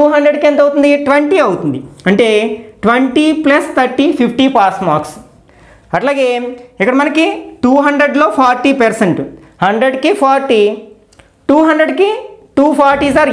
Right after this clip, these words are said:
ఎయిటీ కదా, దీని వాల్యూ మనకి ఎయిటీ. ఎయిటీలోంచి థర్టీ మైనస్ చేసినట్లయితే ఫిఫ్టీ. అంటే టూ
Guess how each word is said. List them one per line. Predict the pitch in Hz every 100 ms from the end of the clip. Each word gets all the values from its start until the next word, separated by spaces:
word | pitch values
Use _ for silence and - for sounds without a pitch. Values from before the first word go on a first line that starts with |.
| 240
ఎయిటీ | 262 247 139 -
కదా, | 190 262 440 208
దీని | 226 240
వాల్యూ | 240 254 269
మనకి | 277 277 226
ఎయిటీ. | 220 240 233 196 - - - 190
ఎయిటీలోంచి | 240 262 285 302 302 370 - - -
థర్టీ | 214 214 294 254
మైనస్ | 247 269 269
చేసినట్లయితే | 269 262 254 262 240 220 220
ఫిఫ్టీ. | 294 294 156 135 - 175
అంటే | 233
టూ | 240